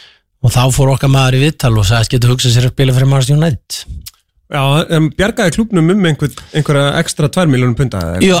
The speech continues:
Speaker 1: já, ég, ég held að með sem extra fjórar, fimm, sko.
Speaker 2: Já, víst.
Speaker 1: Það var öfugt við drullusokkin Harry Kewell,
Speaker 2: Já.
Speaker 1: sem, eh, fekk tíu milljónir króna pund,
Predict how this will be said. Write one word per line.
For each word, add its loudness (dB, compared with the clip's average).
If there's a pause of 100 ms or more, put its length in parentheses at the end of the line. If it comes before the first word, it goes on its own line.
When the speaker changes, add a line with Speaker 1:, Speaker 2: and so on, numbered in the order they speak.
Speaker 1:
já, 2 (180)
ég, 2 (100)
ég 2
held 0
að 2
með 0
sem 2
extra 0
fjórar, 0
fimm, 0
sko. 0
Speaker 2:
Já, 0
víst. -4
Speaker 1:
Það 2
var 4
öfugt 0
við -4
drullusokkin 2
Harry 0
Kewell, -2 (160)
Speaker 2:
Já. 0 (600)
Speaker 1:
sem, 0
eh, 2
fekk -2
tíu 2
milljónir 2
króna 2
pund, 0